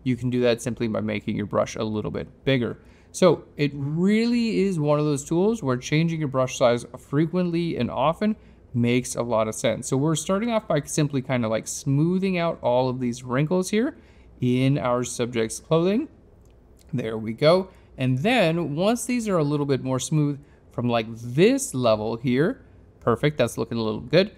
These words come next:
We're gonna make our brush a little bit larger, and then we're gonna just go ahead and smooth out the overall shape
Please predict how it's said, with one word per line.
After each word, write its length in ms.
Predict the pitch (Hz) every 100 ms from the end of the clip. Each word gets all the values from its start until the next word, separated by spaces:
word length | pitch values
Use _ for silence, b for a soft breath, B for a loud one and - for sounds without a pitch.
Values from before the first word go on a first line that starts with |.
| b b
We're 120 | 135
gonna 140 | 165 170
make 160 | 160
our 60 | 151
brush 260 | 127 131 131
a 40 |
little 240 | 123 123
bit 140 | 117 113
larger, 380 | 151 196 190 -
and 200 | 127 143
then 160 | 170
we're 120 | 175
gonna 200 | 165 135
just 220 | 127 123 -
go 260 | 127 127
ahead 400 | 123 123 123 123
and 260 | - 117 110
smooth 580 | - 131 139 156 156 -
out 320 | 123 127 131
the 160 | 123 123
overall 580 | 120 113 113 101 107 110
shape 580 | - - 233 143 139